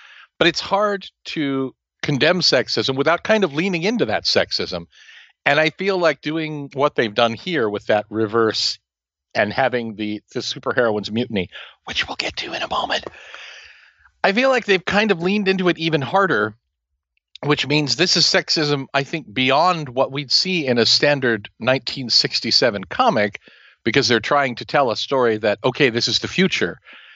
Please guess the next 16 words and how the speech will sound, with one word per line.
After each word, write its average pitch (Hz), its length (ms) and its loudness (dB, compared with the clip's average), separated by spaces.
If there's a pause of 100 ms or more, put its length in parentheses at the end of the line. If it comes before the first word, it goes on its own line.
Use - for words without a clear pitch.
(120)
It's - 180 0
like 147 180 0
that 139 160 2
episode 135 300 0
of 107 100 -4
Star 165 260 0
Trek 107 380 0
where 107 180 0
we 110 180 -6
have 147 200 2
to 143 100 -14
talk 147 240 0
about 123 220 2
race 143 260 2
relations. 101 540 0
So 113 320 4